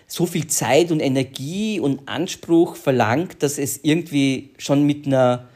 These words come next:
mit so einer Verpflichtung einhergeht, die sich wie Arbeiten anfühlt, dann ist bei mir so das Thema, pff, das macht jetzt aber keinen Spaß, weil ich hab schon einen Job <laughs> und ich muss mich schon um den kümmern, so irgendwie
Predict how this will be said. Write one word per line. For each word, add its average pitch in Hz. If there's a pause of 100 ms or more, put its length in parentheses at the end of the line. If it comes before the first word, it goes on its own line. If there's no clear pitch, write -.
mit 120
so 156
einer 127
Verpflichtung 165
einhergeht, 139
die 160
sich -
wie -
Arbeiten 131
anfühlt, 120 (360)
dann 135
ist 151
bei 147
mir 156
so 160
das 147
Thema, 131
pff, - (160)
das -
macht 113
jetzt 123
aber 120
keinen 110
Spaß, 107
weil 127
ich -
hab 175
schon 170
einen 127
Job - (560)
<laughs> -
und 214
ich 208
muss 208
mich 208
schon 220
um 220
den 226
kümmern, 160
so 156
irgendwie 156